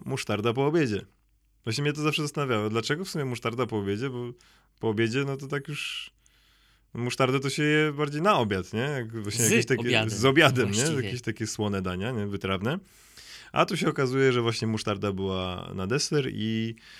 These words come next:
Speaker 1: dlatego jest mu-, było powiedzenie: "Musztarda po obiedzie". Także, no, takich parę ciekawostek o musztardzie i o tym, jak, e, była stosowana w przeszłości.
Speaker 2: A nie to, że ja cię nie słuchałem,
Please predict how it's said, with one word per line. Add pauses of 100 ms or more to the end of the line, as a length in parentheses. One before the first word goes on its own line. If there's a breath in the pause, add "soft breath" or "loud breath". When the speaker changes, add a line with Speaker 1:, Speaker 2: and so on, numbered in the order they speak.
(200 loud breath)
Speaker 1:
dlatego
jest
mu-,
było
powiedzenie:
"Musztarda
po
obiedzie". (2000 soft breath)
Także,
no,
takich
parę
ciekawostek
o
musztardzie
i
o
tym,
jak, (160)
e,
była
stosowana (480)
w
przeszłości.
Speaker 2:
A
nie
to,
że
ja
cię
nie
słuchałem,